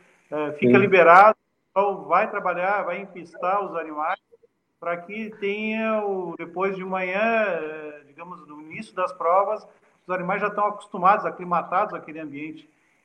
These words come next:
Speaker 1: E aí, geralmente são animais jovens, e isso é extremamente importante, né?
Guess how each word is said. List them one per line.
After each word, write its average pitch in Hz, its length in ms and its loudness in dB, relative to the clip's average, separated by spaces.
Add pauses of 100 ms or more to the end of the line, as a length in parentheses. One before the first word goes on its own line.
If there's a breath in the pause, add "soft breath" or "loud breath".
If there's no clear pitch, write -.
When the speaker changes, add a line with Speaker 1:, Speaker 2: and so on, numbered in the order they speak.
Speaker 1:
E 147 100 -8
aí, 160 360 -6
geralmente 185 880 -2
são 175 180 -2
animais 170 400 2
jovens, 170 480 4
e 160 60 -12
isso 170 180 -14
é 190 120 -6
extremamente 196 580 -10
importante, 180 520 -10
né? 143 100 -20